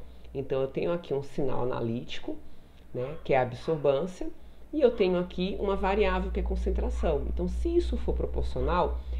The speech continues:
eu posso utilizar essa relação pra, é, propor métodos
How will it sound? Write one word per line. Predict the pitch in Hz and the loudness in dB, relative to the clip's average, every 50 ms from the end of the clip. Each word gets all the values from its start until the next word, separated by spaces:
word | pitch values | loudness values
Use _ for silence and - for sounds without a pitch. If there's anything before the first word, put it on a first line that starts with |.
| - - - | -4 -4 -4
eu | 156 | -4
posso | - - 233 311 370 - - 285 | -4 -2 0 0 0 -2 -2 -4
utilizar | - - - 180 - 151 139 - 170 180 185 175 - - - - - - | -4 -4 -4 -2 -4 -4 -2 0 2 2 2 0 -2 -4 -2 -2 -2 0
essa | - 190 190 185 - 160 | 2 2 2 2 2 -2
relação | 156 151 131 127 - 131 - - - 185 185 175 - - - - - - - | -2 -2 -2 -4 -2 -2 -2 0 0 2 0 0 -2 -4 -8 -8 -8 -12 -8
pra, | - 320 294 226 226 247 - - - - - - - - - - - | -4 0 2 2 2 0 -2 -4 -6 -8 -8 -10 -10 -8 -10 -4 2
é, | 165 170 170 165 160 | 4 6 6 6 6
propor | 160 - - 233 226 226 208 190 190 | 4 4 2 2 4 6 6 6 6
métodos | 190 165 147 151 165 - 180 185 208 - - | 6 4 4 4 2 0 -2 -2 -2 -4 -4